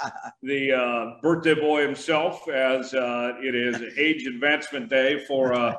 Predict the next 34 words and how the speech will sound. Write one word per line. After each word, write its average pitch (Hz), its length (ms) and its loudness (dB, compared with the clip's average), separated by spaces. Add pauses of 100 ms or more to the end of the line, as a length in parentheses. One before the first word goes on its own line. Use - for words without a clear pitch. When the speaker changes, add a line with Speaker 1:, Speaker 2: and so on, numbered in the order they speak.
(140)
Speaker 1:
<laughs> - 200 -12
Speaker 2:
Dominic 147 340 4
Oregon 151 540 2
as 147 140 -4
he 135 100 -6
joins 139 280 -4
us 139 180 -4
right 135 160 4
now. 131 240 0
Dom, 185 360 4
happy 185 300 0
birthday 190 480 0
to 196 160 2
you, 190 200 0
my 180 220 0
friend. 196 420 2 (120)
Always, 175 560 2
uh, 151 220 0 (100)
a - 60 -12 (120)
pleasure 156 560 0
to 139 240 -4 (360)
have 180 180 4
you 165 100 8
on 165 240 6
with 127 200 0
us. 110 300 -6
Uh, 127 100 2
are 117 280 0
you 131 120 -4
feeling 196 280 0
any 175 180 2
older? 160 440 2
How's 147 180 -4
it, 143 100 -2